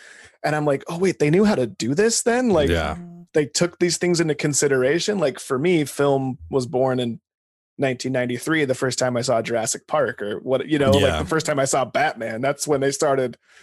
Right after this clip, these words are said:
Speaker 1: making movies. So I don't know. I, it's been really fun to go back and, and realize that, like, there's been some true masters of this craft, and it's, it's really fun to watch.
Speaker 3: Mm-hmm.
Speaker 2: It really is. Like, my dumb brain when that was happening was like, "Oh, man, production, like, the lights just must be going down, but this was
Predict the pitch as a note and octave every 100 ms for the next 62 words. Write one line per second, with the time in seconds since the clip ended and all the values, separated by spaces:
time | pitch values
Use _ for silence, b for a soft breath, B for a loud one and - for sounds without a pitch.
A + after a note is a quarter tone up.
0 | b _ C#3+ D3 C#3 B2 C3 C#3 A2+ G#2
1 | - D3 C3+ B2 E3 E3+ D#3+ C#3 A2 D#3+
2 | E3+ - F3 F3 F3 D3 C#3+ C#3+ C3+ C3
3 | B2+ A#2+ A#2+ E3 A2+ A2 - _ _ _
4 | _ _ C3 B2 A2 A#2 D3 C3 A#2 A2+
5 | - F2+ A#2 A2+ - - - C3 C#3+ F3+
6 | - F3+ C#3+ - - D3+ D3+ B2 C3 -
7 | B2+ A#2 B2 A2+ - C3 A#2+ - A#2 A2+
8 | - B2+ - B2+ C#3+ B2+ - A2 G#2 G#2+
9 | A#2 - - - F#3+ - - G#2 G#2+ B2
10 | G2 G2 F2+ F2+ F#2+ G2+ G2 F#2 F2+ F2
11 | F2 E2+ E2 F#2 F2 F2+ F2 D#2+ F2+ -
12 | A2+ F#2+ D2+ b b b _ _ F#2+ F#2
13 | E2 D2+ - F2+ F2+ - F#2+ F2 E2+ F2
14 | F2 F2 - F#2 F2+ E2+ F2 F2+ E2+ D#2
15 | F2 F2 E2 E2+ - D#2+